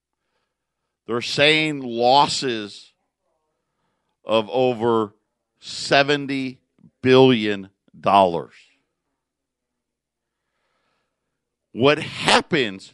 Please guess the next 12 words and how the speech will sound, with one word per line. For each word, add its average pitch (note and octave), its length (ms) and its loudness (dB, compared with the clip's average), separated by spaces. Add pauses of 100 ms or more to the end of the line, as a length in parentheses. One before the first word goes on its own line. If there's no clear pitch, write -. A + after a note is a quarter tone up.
(120)
to C3 140 -8
stocks - 840 -8 (240)
when A#2 300 -14
these A#2+ 280 -4
things G#2+ 360 -8
happen A2 420 -2
is G2 260 -4 (560)
the A#2 260 -6
stock - 500 -2
market A2+ 720 -2 (1300)
will C#3 260 2
require, B2+ 1160 0